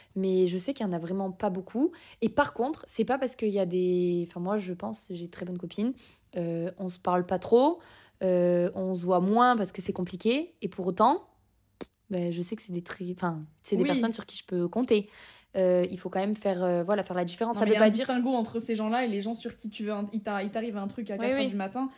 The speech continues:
Speaker 2: tu les appelles. Peut-être que ces
Speaker 1: Oui.
Speaker 2: personnes, elles te répondraient pas, euh, répondront
Speaker 1: Oui.
Speaker 2: pas forcément pour X ou Y raison.
Speaker 1: Oui, mais il y a des personnes avec qui t'as partagé plus,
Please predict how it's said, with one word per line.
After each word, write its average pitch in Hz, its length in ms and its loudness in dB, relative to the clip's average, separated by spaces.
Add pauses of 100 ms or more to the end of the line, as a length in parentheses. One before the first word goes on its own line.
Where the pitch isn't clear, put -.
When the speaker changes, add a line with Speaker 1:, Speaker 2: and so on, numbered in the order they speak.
(220)
Speaker 2:
tu - 140 -8
les 214 160 0
appelles. 233 320 0
Peut-être 208 160 -12
que - 80 -10
ces 240 80 -8
Speaker 1:
Oui. 254 100 0
Speaker 2:
personnes, 240 360 -2
elles 202 180 -2
te 208 80 -10
répondraient 208 380 -4
pas, 220 240 -6
euh, 196 260 -4
répondront 208 360 -6
Speaker 1:
Oui. 220 60 -2
Speaker 2:
pas 233 120 -6
forcément 214 500 -8
pour 226 180 -12
X 202 240 -14
ou 233 40 -8
Y 208 260 -8
raison. 226 220 -2
Speaker 1:
Oui, 254 80 2
mais 262 60 8
il - 20 10
y 240 40 10
a 226 40 6
des 220 80 4
personnes 214 260 -2
avec 220 180 0
qui - 120 -10
t'as 208 100 2
partagé 202 380 -4
plus, - 260 -14